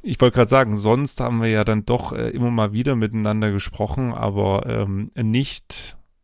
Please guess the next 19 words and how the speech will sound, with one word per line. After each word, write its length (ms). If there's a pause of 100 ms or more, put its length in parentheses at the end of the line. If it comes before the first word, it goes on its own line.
(180)
digital. 960 (120)
Da 100
ist, 380
äh, 280
wir 160
haben 140
verdammt 420
viel 220
verpasst. 560
Also 220
ich 120
meine, 300
äh, 300
ich 280
wurde 320
ho-, 140
diese 260
Woche 220
mehrfach 460